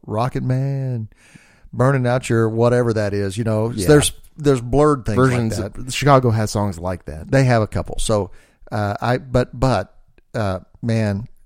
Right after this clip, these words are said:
Speaker 1: phenomenal music. They're bringing brass. They got all the singers. They got strings.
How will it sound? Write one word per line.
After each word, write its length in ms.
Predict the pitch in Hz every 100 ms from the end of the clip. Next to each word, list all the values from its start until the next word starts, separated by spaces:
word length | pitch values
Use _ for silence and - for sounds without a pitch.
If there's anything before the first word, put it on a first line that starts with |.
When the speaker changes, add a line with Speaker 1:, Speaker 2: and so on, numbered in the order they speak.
| _
Speaker 1:
phenomenal 420 | - 107 110 123 117
music. 260 | 98 117
They're 140 | 117 120
bringing 320 | 117 107 87
brass. 600 | 98 107 123 139 139 - -
They 140 | 110
got 160 | 185 101
all 160 | 101
the 80 | 101
singers. 500 | - 135 139 135 131
They 120 | 104
got 180 | 95 -
strings. 640 | - 139 143 143 143 135